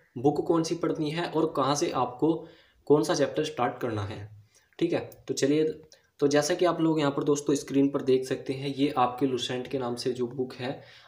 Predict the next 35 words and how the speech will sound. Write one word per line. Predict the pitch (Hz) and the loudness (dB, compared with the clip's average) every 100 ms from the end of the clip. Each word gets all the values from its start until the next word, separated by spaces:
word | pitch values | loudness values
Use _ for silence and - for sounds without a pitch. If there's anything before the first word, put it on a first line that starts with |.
| - | 2
आप | 127 139 | 4 6
लोगों | 143 131 131 | 4 4 2
को | 156 - - | 2 0 -2
इसी | 143 - | -4 0
book | 156 139 - | 2 0 0
को | 143 | 0
market | 131 123 120 | 2 0 -2
से | - 160 | -4 -6
ख़रीदना | - 120 110 117 | -4 -4 -2 -2
है। | 110 107 104 | -4 -6 -6
तो | - | -2
Lucent | 131 131 - 156 | -2 -2 -4 -4
के | 160 | -2
नाम | 165 143 | 0 0
से | 139 147 | -2 -2
दोस्तों | 143 143 147 | -2 0 -2
ये | 151 156 - | 0 -2 -2
आती | - 143 | 0 -2
है | 135 139 | -2 -2
आपकी | 120 113 - 139 151 - - - - | -2 -2 0 0 0 -4 -20 -20 -4
complete | 131 127 131 135 143 165 | -2 0 0 2 2 2
mathematics | 143 120 120 120 120 107 - - | 0 -2 -4 -4 -4 -4 -8 -8
के | - 131 | -4 -2
नाम | 113 110 | -2 -4
से। | |
तो | - - | -4 -4
इसी | 135 160 | -2 -2
तरह | 143 139 | 2 0
की | 139 | 0
book | 139 139 - | -4 -4 0
आपको | 123 - 143 | 0 2 0
ख़रीद | 139 - 131 143 | -2 -2 0 2
लेनी | 139 135 139 | 2 2 -2
है। | 156 | -4
और | 151 139 | 0 -2